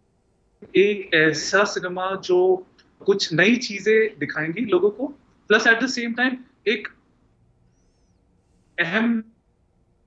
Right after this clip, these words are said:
प्रॉब्लम भी solve करेगी। इस dream से हमने ये एक, अ, का सोचा चार साल पहले।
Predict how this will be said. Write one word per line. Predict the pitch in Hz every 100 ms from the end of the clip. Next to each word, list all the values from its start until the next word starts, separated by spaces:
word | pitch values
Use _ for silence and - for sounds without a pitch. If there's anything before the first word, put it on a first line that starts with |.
| _ -
प्रॉब्लम | - _ 165 185 196
भी | 202 208 202
solve | 156 135
करेगी। | - 117 107 104 _ _ _ _ - _ _ _ _ _
इस | 208 185 139
dream | 160 208
से | 226 - 214 -
हमने | 156 160 175
ये | 175 175 175 _ _ _ _ _ _
एक, | 160 156 _ 135
अ, | 127 127 _ _ _ _ _ _ _ 143
का | 147
सोचा | 147 131 127 - _ _ - - _
चार | - 123
साल | - 131
पहले। | 123 107